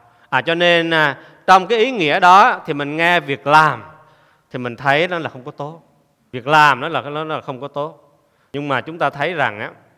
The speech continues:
đó là cái sự bày tỏ. À, thì, à,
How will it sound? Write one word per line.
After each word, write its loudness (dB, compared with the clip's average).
đó 0
là 0
cái -10
sự -10
bày 2
tỏ. 2
À, -8
thì, -6
à, -4